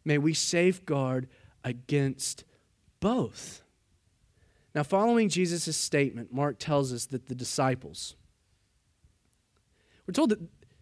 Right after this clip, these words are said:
they reasoned among themselves. Jesus makes this statement, and, and they're like,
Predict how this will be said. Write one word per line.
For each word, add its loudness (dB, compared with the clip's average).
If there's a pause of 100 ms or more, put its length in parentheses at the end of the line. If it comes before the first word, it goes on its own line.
(200)
they 10
reasoned 8
among 6
themselves. -2 (1700)
Jesus 4
makes 6
this -2
statement, 2
and, -2
and 2
they're 6
like, 2